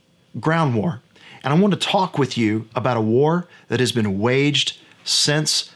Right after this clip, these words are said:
the beginning. In fact, many of you are reading through the Bible and you just read through Genesis chapter three. Genesis chapter three.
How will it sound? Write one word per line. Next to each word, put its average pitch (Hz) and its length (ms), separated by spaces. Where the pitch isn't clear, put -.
the 120 80
beginning. 104 560
In 117 100
fact, 139 340
many 160 260
of 135 80
you 139 240
are 127 80
reading 127 360
through 131 120
the 135 80
Bible 104 460
and 117 180
you 139 100
just 143 520
read 104 380
through 120 560
Genesis 127 760
chapter 113 600
three. 101 560
Genesis 135 580
chapter 110 760
three. 107 480